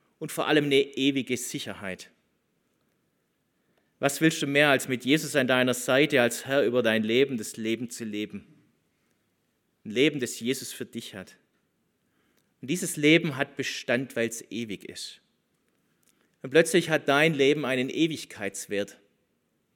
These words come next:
Einen Wert, der höher ist als all das, was du dir jeweils vorstellen konntest. Und die Ewigkeit beginnt in dem Moment, wo wir mit Jesus leben. Und die beginnt heute, hier und jetzt auch.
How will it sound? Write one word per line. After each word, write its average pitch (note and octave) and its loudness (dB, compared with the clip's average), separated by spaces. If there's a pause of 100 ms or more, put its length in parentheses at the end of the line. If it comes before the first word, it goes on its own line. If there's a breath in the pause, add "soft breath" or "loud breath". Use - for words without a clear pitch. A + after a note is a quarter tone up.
(420)
Einen A#2 -4
Wert, C#3+ 6
der B2 4
höher D3+ 6
ist - 0
als A#2 -2
all B2 0
das, B2+ -4
was B2 -6
du F2+ -16
dir A#2+ -2
jeweils A#2 0
vorstellen G#2+ -6
konntest. G#2 -12 (2000)
Und A#2+ -8
die B2+ 2
Ewigkeit E3 4
beginnt D#3 2
in C3 0
dem C#3+ 4
Moment, C#3 0
wo B2 0
wir C3 4
mit B2+ -2
Jesus A#2+ -4
leben. A2 -4
Und A2 -4
die A#2 -4
beginnt D3 0 (160)
heute, D3 0
hier C3+ 2
und A#2 -2
jetzt - -4
auch. F2+ -10